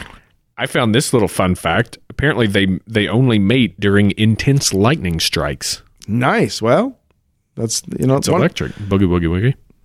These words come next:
Speaker 2: one point twenty-one gigawatts. <laughs>
Speaker 1: Now, here's the thing. They're generally thought to be a hoax.
Speaker 2: What?
Speaker 1: Perpetrated by one Douglas Herrick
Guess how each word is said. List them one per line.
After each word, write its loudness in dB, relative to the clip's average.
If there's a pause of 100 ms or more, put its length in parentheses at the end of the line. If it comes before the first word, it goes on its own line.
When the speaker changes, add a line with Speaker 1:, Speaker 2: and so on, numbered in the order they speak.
(180)
Speaker 2:
one -4
point -2 (100)
twenty-one 2
gigawatts. 0
<laughs> -20 (480)
Speaker 1:
Now, 0 (220)
here's 0
the 2
thing. -2 (240)
They're 0
generally 2
thought 0
to -6
be 2 (200)
a 0
hoax. -6 (220)
Speaker 2:
What? 2
Speaker 1:
Perpetrated 0
by 0
one 2 (340)
Douglas 0
Herrick -2